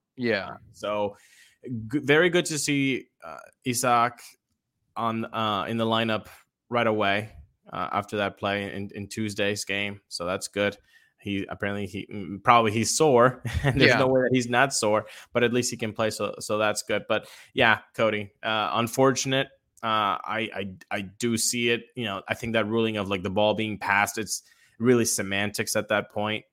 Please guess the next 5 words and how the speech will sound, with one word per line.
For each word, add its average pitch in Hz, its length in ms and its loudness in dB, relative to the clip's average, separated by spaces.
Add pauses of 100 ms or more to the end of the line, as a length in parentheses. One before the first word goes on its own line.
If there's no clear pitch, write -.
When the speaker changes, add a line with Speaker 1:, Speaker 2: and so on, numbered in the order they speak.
(160)
Speaker 2:
because 98 640 -4 (1400)
I, - 40 -6 (280)
I 110 60 -4
think 170 220 -2
it, 113 200 0